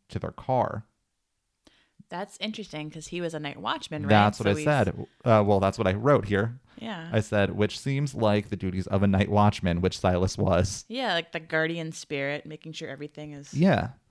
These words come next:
Speaker 2: safe.
Speaker 1: So I think maybe since she pictured them as different spirits, I think maybe she was seeing different sides of Silas, the, you know, kind of mischievous one that throws stuff at people and the one that's very helpful.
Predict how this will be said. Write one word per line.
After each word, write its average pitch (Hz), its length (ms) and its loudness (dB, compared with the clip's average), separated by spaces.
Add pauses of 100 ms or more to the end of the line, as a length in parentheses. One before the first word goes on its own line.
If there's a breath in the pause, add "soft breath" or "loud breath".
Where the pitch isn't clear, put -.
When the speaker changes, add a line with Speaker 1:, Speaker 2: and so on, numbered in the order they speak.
Speaker 2:
safe. 143 500 -16
Speaker 1:
So - 240 0
I 139 160 0
think 156 280 -4
maybe 120 360 0
since 113 180 -2
she 104 220 -8 (300)
pictured 131 360 -6
them 110 180 0
as 90 180 -4
different 98 400 -4
spirits, 98 520 -2
I 101 120 -2
think 104 240 -4
maybe 98 180 0
she 98 160 -6
was 92 120 -4
seeing 92 200 -2
different 87 340 -4
sides 87 280 -4
of 85 80 -10
Silas, 87 480 -2 (560 soft breath)
the, 101 100 0
you 90 240 -2
know, 90 160 2
kind 95 240 -2
of 80 80 -8
mischievous 92 560 -2
one 95 160 0
that - 140 -4
throws 92 260 0
stuff 92 260 -2
at - 100 -10
people 92 400 -2
and 90 160 -2
the 87 60 -4
one 82 200 -4
that's 82 160 -8
very 87 220 -2
helpful. 127 440 -2